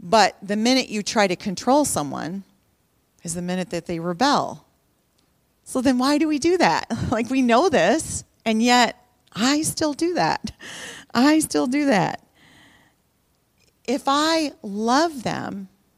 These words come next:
in the midst of what they're going through, they can take ownership for their sin. They can take ownership for what they've done.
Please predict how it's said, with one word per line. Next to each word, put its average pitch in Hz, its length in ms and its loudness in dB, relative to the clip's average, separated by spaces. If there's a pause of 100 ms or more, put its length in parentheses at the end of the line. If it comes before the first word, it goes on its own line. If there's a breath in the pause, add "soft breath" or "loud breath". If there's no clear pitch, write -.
(500)
in 190 140 -6
the 202 80 -2
midst 226 580 0
of 269 120 -6
what 277 140 -4
they're 262 120 -6
going 214 380 -6
through, - 300 -12 (2000 soft breath)
they 254 360 4
can 254 200 0
take 240 360 0
ownership 240 720 -2
for - 200 -10
their 156 200 -6
sin. - 520 -10 (1000)
They 233 160 4
can 277 140 0
take - 300 0
ownership 208 520 -2
for 180 140 -6 (160)
what 185 420 0
they've 190 540 0
done. 180 500 -2